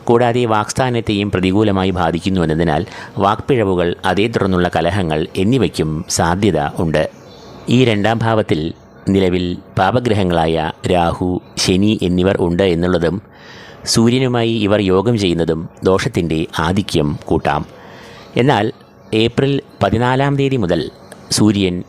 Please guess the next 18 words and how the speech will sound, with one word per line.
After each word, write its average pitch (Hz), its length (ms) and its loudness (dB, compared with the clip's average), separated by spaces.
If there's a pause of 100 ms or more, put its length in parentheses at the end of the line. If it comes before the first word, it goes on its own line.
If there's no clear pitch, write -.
(140)
ഈ 113 140 2
കൂറുകാരുടെ 90 600 0 (240)
മൂന്നാം 120 340 0
ഭാവത്തിലേക്ക് 76 640 -2 (120)
പ്രവേശിക്കും. 78 540 0 (640)
സഹോദരഭാവം, 113 840 0 (440)
ശൗ-, 104 240 2
ശൗര്യഭാവം 110 720 0
എന്നീ 110 260 2
പേരുകളിൽ 98 420 0
അറിയപ്പെടുന്ന 87 460 0
മൂന്നാം 85 340 0
ഭാവത്തിൽ 85 380 0 (420)
സൂര്യൻ 110 340 2
സഞ്ചരിക്കുന്നത് 95 600 0 (100)
അനുകൂലമായ 120 680 0
ഫലങ്ങളെ 80 380 0
നൽകും. 76 320 0